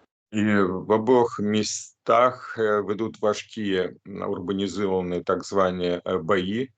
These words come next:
Е, це завжди затратно, особливо, е,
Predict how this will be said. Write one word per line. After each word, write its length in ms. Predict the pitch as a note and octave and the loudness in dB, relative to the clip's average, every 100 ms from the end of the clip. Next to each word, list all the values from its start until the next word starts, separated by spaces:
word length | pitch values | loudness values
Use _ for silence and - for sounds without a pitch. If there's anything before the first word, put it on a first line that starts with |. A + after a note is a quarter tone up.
| _ _ _ _ G2 | _ _ _ _ -6
Е, 460 | F#2+ G2 F#2+ F#2+ F#2 | 0 2 2 2 0
це 260 | - A2+ | -2 0
завжди 640 | G2 G#2 F#2 D#2+ D#2 A2+ G#2 | 0 0 -2 -6 -6 -2 -2
затратно, 840 | F2 G#2 - G2+ G2 - A2 G#2+ | 0 -2 0 2 2 0 -2 0
особливо, 580 | G#2 A2+ G2 A2 G#2 G2+ | 0 -2 -2 -2 2 4
е, 220 | F#2+ - | 4 0